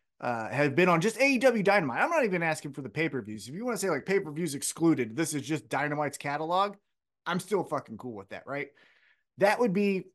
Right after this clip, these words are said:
first. Second would be something that sparks the women's division. A Continental Classic with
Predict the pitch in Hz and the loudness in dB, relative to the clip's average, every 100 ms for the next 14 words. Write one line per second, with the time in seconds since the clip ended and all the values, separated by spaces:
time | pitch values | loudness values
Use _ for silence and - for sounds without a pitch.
0 | _ 147 113 - _ _ _ _ _ _ | _ -4 -4 -6 _ _ _ _ _ _
1 | _ - - 208 208 226 208 190 185 180 | _ -12 0 4 4 0 -4 -4 0 0
2 | - 165 160 160 170 170 165 151 - _ | 0 2 2 0 0 0 -2 -4 -8 _
3 | _ _ _ _ _ 160 156 - _ _ | _ _ _ _ _ 0 0 -2 _ _
4 | _ _ _ - - - 180 180 - 175 | _ _ _ -6 -4 2 2 2 -4 -6
5 | 147 127 113 98 101 101 95 - - - | -4 -4 -4 -10 -12 -12 -12 -14 -14 -2
6 | 160 143 139 - _ _ _ _ - 185 | 2 2 0 -4 _ _ _ _ -2 0
7 | 202 196 185 180 - 165 156 165 160 - | 2 0 0 0 2 2 2 0 -6 -6
8 | 127 165 170 160 - | -2 4 4 4 -2